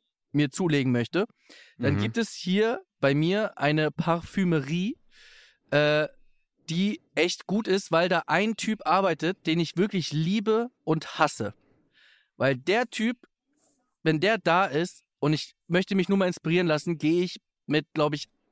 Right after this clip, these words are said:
Speaker 1: weiß ich nicht, fünfhundert Euro weniger nach Hause, weil der zu jedem Parfum einfach eine Story hat. Und der hat mir wirklich mal, es ist echt wirklich wahr, der hat, <laughs> der hat mir so, der, der, der sprüht das immer so rauf und erzählt dann so eine Geschichte. Und er so,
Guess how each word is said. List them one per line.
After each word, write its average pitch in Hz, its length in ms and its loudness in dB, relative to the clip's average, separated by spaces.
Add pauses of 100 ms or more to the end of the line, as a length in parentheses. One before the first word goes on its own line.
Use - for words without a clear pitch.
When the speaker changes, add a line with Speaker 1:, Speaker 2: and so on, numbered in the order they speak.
(120)
Speaker 1:
weiß 147 220 2
ich 143 80 0
nicht, 135 160 -2
fünfhundert 196 540 0
Euro 143 260 2
weniger 139 260 2
nach 120 80 0
Hause, 127 320 0 (460)
weil 147 160 2
der 175 140 0
zu - 120 -4
jedem 214 380 2
Parfum 180 580 0 (300)
einfach 170 320 2
eine 160 100 0
Story 180 360 2
hat. 143 260 -2 (400)
Und 156 160 2
der 170 60 4
hat 220 120 2
mir 180 220 2
wirklich 226 280 -2
mal, 214 300 2 (220)
es 135 160 -2
ist 139 180 -4
echt - 280 -4 (140)
wirklich 170 260 0
wahr, 131 180 2 (500)
der 156 140 4
hat, - 200 -2
<laughs> - 320 -2
der 185 80 4
hat 240 80 0
mir 220 120 4
so, 202 240 2 (320)
der, 170 120 4
der, 170 160 2
der 165 180 -2
sprüht 214 240 0
das 185 80 2
immer 180 100 0
so 170 100 2
rauf 233 140 2
und 240 60 2
erzählt 220 240 0
dann 233 100 0
so 220 60 0
eine 208 100 2
Geschichte. 185 380 0
Und 139 80 0
er 170 140 0
so, 175 160 0